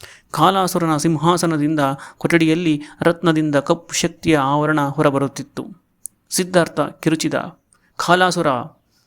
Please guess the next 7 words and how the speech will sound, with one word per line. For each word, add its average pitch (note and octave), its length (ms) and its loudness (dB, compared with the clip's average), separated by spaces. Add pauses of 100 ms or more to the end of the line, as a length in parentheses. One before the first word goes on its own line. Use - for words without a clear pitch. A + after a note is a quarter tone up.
(640)
ರತ್ನವನ್ನು D3 560 0
ಮರಳಿ D3 300 2
ಕೊಡು, D3 440 -6 (320)
ಇಲ್ಲವೇ C3+ 420 -2
ಇಂದೇ D#3+ 300 2
ನಿನ್ನ D#3 260 0
ಕೊನೆ." C#3 340 -6